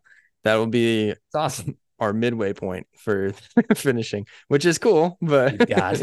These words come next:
Speaker 1: <laughs> yeah. <laughs> It's coming along.
Speaker 2: We
Speaker 1: If
Speaker 2: got
Speaker 1: we
Speaker 2: it. We
Speaker 1: stay
Speaker 2: got
Speaker 1: on
Speaker 2: it. We
Speaker 1: this
Speaker 2: got
Speaker 1: track,
Speaker 2: this.
Speaker 1: we
Speaker 2: We
Speaker 1: got
Speaker 2: got this.
Speaker 1: this.
Speaker 2: We got
Speaker 1: Yeah.
Speaker 2: this. We got this.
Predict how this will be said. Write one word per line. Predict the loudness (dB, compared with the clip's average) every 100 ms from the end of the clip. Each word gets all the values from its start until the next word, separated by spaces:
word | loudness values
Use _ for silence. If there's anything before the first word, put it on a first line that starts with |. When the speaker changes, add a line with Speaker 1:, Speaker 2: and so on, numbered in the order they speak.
| 0
Speaker 1:
<laughs> | 0 2 2 2 2
yeah. | 2 0 0 -4 -4 -10 -10 -6
<laughs> | -4 -2 -2 -2 -2 -4 -4 -4 -4 -4 -6 -4
It's | -4 -2
coming | -2 0
along. | -2 -2 0 0 0 -2 -6 _ _
Speaker 2:
We | -4
Speaker 1:
If | 0
Speaker 2:
got | 0
Speaker 1:
we |
Speaker 2:
it. | 0
We | 0
Speaker 1:
stay | 2
Speaker 2:
got | 2
Speaker 1:
on |
Speaker 2:
it. | 0
We |
Speaker 1:
this | 0
Speaker 2:
got | 0
Speaker 1:
track, | 0 -2
Speaker 2:
this. | -2
Speaker 1:
we |
Speaker 2:
We | 0
Speaker 1:
got |
Speaker 2:
got | 0 -2
this. | -6
Speaker 1:
this. |
Speaker 2:
We | -4
got | -4 -4
Speaker 1:
Yeah. | -6
Speaker 2:
this. | -6
We | -8
got | -8
this. | -10 -20 -20